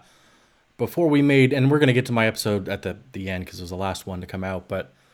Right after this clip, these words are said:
uh, by the time, I warned you in advance, that's a three-hour recipe. But by the time you're eating, it's nine, nine thirty in the evening, and you've consumed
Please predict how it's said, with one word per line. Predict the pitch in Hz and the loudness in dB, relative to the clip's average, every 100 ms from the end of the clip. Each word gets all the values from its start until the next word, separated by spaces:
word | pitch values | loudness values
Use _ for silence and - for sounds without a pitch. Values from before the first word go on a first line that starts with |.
| _ _ - | _ _ -10
uh, | 95 92 90 87 _ _ _ - | -6 -4 -6 -10 _ _ _ -8
by | 127 165 | -4 0
the | 113 95 _ | -2 -4 _
time, | - - - 285 285 156 139 123 - | -18 -12 -8 -8 -8 -4 -4 -4 -6
I | - 170 | -4 0
warned | 180 247 | 2 2
you | 190 | 4
in | 143 | 2
advance, | 127 139 110 | 2 2 2
that's | 147 | 0
a | 107 | -2
three-hour | - 143 127 117 101 | -4 2 4 6 4
recipe. | 101 104 - - 92 _ _ _ _ _ _ | 0 -2 -4 -8 -12 _ _ _ _ _ _
But | 147 139 135 | -4 -2 4
by | 156 | 4
the | 170 | 4
time | 226 247 143 | 2 2 2
you're | |
eating, | 117 131 104 | 2 2 0
it's | 101 101 - | -2 -6 -4
nine, | 123 117 117 117 | 0 0 2 0
nine | 113 110 107 | 0 0 -2
thirty | 123 113 104 | -2 -2 -2
in | 95 | -4
the | |
evening, | 92 107 101 98 | -2 -4 -4 -6
and | 95 98 98 | -6 -6 -6
you've | 98 104 101 | -6 -6 -6
consumed | - 104 - 113 104 98 | -6 -6 -4 -2 -2 -6